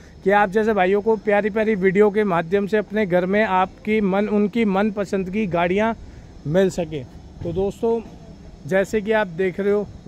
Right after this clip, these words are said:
गाड़ियाँ इतनी आई हुई हैं और सारी की सारी डब्ल्यू टेन हैं, सारे में सब में sunroof, push button सारी, और सिर्फ, सिर्फ जो range है वो रेटों की है। रेट आज मैं आपको बताऊंगा, जो आपकी range हो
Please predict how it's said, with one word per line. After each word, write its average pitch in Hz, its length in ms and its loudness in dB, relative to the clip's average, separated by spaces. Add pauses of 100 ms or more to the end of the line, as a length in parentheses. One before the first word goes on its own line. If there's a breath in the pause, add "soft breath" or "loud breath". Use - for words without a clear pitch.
(120)
गाड़ियाँ 190 400 0
इतनी 196 320 -4
आई 185 180 -2
हुई 185 140 0
हैं 196 160 -4
और 170 240 -8
सारी 175 320 -4
की 185 160 -6
सारी 175 340 -6
डब्ल्यू 170 340 -6
टेन 175 300 -6
हैं, 185 240 -2 (380 loud breath)
सारे 180 360 0
में 202 160 0
सब 190 260 -4
में 208 180 0
sunroof, 190 680 0
push 196 320 2
button 196 680 -2 (580 loud breath)
सारी, 214 440 2
और 196 220 -4
सिर्फ, 226 360 0
सिर्फ 220 340 -2
जो 196 280 2
range 190 360 0
है 208 140 4
वो 208 200 2
रेटों 180 360 0
की 170 180 -4
है। 131 160 -4 (340)
रेट 180 360 0
आज 208 200 2
मैं 220 80 0
आपको 214 240 0
बताऊंगा, 208 540 0
जो 175 240 -2
आपकी 208 360 -2
range 196 300 2
हो 208 180 2